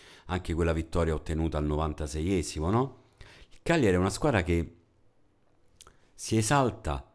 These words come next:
davanti al proprio pubblico, ha giocatori in avanti soprattutto di qualità, e in questo momento io credo che il Cagliari è una delle squadre più in forma.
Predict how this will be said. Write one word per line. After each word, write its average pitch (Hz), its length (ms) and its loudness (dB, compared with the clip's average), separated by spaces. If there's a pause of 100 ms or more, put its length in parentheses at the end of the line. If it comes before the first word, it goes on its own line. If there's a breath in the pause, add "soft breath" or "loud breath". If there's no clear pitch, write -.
(600 soft breath)
davanti 107 340 2
al 90 100 0
proprio 90 260 2
pubblico, 73 600 0
ha 101 180 -4
giocatori 82 800 2 (380 soft breath)
in 76 140 -6
avanti 85 460 0
soprattutto 76 720 -4 (200)
di - 120 -6
qualità, 82 640 -2 (1000 soft breath)
e - 340 2 (260)
in 101 200 -2
questo 131 360 4
momento 135 680 6
io 98 180 8
credo 90 320 4
che 82 360 0 (960)
il 104 240 0
Cagliari 127 460 8
è 95 40 6
una 104 200 6
delle 95 180 2
squadre 98 340 0
più 90 160 -2
in 73 80 -2
forma. 67 540 -2